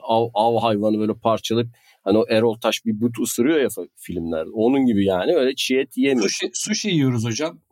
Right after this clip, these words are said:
Speaker 2: Çiğ
Speaker 1: Ay-
Speaker 2: et.
Speaker 1: Ya evet yani çok nadir şeyler yiyebilirsin ama genel
Speaker 2: Hı.
Speaker 1: olarak metabolizma şeye alışık değil yani. Şimdi biz ateş sonucu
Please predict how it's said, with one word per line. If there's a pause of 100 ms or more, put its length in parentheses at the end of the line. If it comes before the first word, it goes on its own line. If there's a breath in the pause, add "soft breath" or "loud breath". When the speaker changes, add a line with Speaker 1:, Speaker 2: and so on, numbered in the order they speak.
(240)
Speaker 2:
Çiğ
Speaker 1:
Ay-
Speaker 2:
et. (480)
Speaker 1:
Ya
evet
yani
çok
nadir
şeyler
yiyebilirsin
ama
genel
Speaker 2:
Hı.
Speaker 1:
olarak
metabolizma
şeye
alışık
değil
yani.
Şimdi
biz
ateş
sonucu